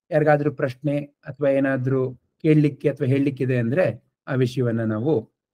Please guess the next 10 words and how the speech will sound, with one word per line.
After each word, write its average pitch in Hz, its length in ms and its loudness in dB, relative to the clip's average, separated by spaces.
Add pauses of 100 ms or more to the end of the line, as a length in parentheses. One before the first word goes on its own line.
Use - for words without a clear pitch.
(120)
ಮಾತಾಡೋಣ. 95 440 -6 (880)
ಈಗ 151 140 2
ಒಂದು 147 320 6
ವೇದಾಂತ 156 420 6
ಧ್ಯಾನ, 113 340 -4 (760)
ಇದು 233 500 4 (300)
ದಕ್ಷಿಣಾಮೂರ್ತಿ 240 760 6
ಸ್ತೋತ್ರದ 151 840 0 (420)
ಒಂದು 262 320 8
ಶ್ಲೋಕ. 156 380 2